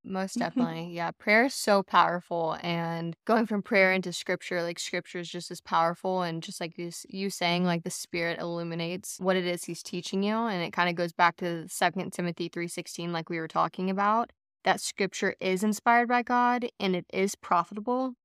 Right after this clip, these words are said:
Speaker 1: for the teaching, for rebuking, rebuking meaning those parts of yourself.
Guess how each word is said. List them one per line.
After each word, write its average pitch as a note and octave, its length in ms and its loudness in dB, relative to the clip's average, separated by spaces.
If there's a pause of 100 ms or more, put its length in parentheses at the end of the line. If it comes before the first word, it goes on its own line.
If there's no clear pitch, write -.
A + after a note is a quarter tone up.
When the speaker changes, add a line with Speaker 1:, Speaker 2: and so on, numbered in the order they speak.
(160)
Speaker 1:
for F3+ 280 0
the F#3+ 80 0
teaching, A3+ 720 -6
for F#3 260 0
rebuking, A3+ 680 0 (240)
rebuking G3+ 500 4
meaning F#3+ 320 8
those F3+ 200 -2
parts - 360 0
of F#3 80 -2
yourself. F3+ 500 0